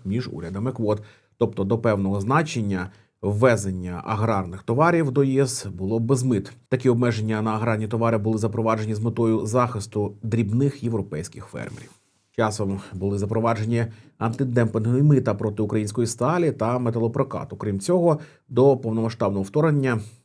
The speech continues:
діяв перехідний період на понад сто шістдесят шість типів промислових товарів, на які зберігалася ставка мита від нуль цілих п'ять десятих до одного відсотка.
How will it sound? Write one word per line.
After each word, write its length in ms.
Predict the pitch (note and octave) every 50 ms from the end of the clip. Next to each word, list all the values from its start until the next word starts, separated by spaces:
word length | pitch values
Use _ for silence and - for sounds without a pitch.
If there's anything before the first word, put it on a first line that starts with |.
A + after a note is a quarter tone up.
| _ _ _ -
діяв 480 | F#2+ G2 G2+ B2 B2+ A#2+ A#2+ A#2 A#2
перехідний 540 | - - G#2+ G2+ G2 G2 - G#2+ A2+ B2 A#2+
період 540 | A#2+ C3+ C#3 C3+ C3 B2+ A2+ A2+ - - - - - - _ _ _ _ _
на 100 | - F#2+
понад 280 | G2 - B2 B2 B2 A#2+
сто 280 | - - - B2 A#2+ A#2
шістдесят 480 | - - G#2 G#2+ A2 G2+ - A2 G2+
шість 300 | G2+ - A#2+ A2+ A2+ -
типів 300 | - B2 A2+ A#2 A2+ G#2
промислових 480 | G#2+ A2 A2 G#2+ G2+ - A2+ A2 G#2 -
товарів, 520 | - D#3 D#3 D3 A#2+ A2+ G#2 G#2 - - - - _ _ _ _ _ -
на 100 | A2+ G#2+
які 300 | G#2+ G#2+ A2 D#3+ E3+ E3
зберігалася 760 | B2+ A2+ G#2+ G2+ G#2+ B2+ C3+ C3+ B2+ A#2 A#2+ - A#2+ A2 G#2+
ставка 460 | - - - A#2 A#2 A2+ A2+ A2 G#2
мита 340 | A2+ A#2 A#2 A2 - G#2 G2+
від 220 | G#2 G#2+ G#2 -
нуль 160 | A2 G#2+ G2
цілих 400 | G2 - G#2 G2 F#2 F2+ F2+ - _ _
п'ять 180 | - C3 C3+ B2+
десятих 480 | B2 A2+ A#2+ - A#2 A2 G#2+ G#2+ G2
до 140 | F#2+ G#2+ A2
одного 520 | - - G#2 - - D2+ D2+ F#2+ F2+ D#2 C#2+ - - - _ _ - - -
відсотка. 520 | - - - - - - - - - -